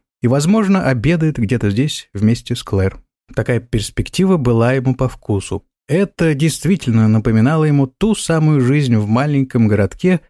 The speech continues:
которую он когда-то с удовольствием себе представлял. Они проехали вокруг мэрии парка, после чего свернули на Рейни-стрит. В двух кварталах от поворота стояла их риэлтор Джилет Скусен.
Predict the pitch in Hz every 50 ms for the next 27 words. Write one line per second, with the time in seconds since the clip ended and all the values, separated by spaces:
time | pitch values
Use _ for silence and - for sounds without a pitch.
0 | _ _ _ - 160 143 190 214 196 180 175 165 - 120 120 123 143 135 143 120
1 | - 123 104 98 95 127 165 156 - - - 139 135 131 131 - - - 87 87
2 | 107 113 - - - - - - - - 104 95 98 87 87 - - _ _ _
3 | _ _ _ _ _ - 123 175 214 - 202 190 180 - - 143 117 117 113 123
4 | 113 - - 107 110 107 104 101 95 - - 143 160 160 - - - 147 - -
5 | 147 147 - 151 131 - - 135 165 190 - - - 135 135 131 120 120 135 170
6 | 185 170 160 147 127 120 113 101 95 101 120 139 139 135 131 123 127 127 - -
7 | - - 110 104 87 - _ - - - - - _ _ _ _ _ _ _ _
8 | - 104 101 104 131 151 135 - - - 123 117 120 117 135 131 127 120 - -
9 | 107 - - 98 101 120 165 185 - - 160 - - - 123 110 110 131 160 160
10 | 156 160 160 156 - - 135 135 127 - - - 135 147 139 120 92 87 87 -
11 | 101 92 85 - _ 123 117 123 131 131 117 113 104 - - - _ _ - -
12 | - - 139 117 - - 95 85 85